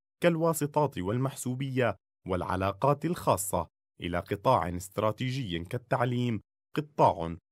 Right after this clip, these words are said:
هو من المفروض أن يكون محصنا ذاتياً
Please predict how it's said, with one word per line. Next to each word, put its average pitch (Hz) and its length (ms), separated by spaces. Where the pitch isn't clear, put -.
هو 131 160
من 147 180
المفروض 143 600
أن 107 240
يكون 147 420
محصنا 147 680
ذاتياً 127 560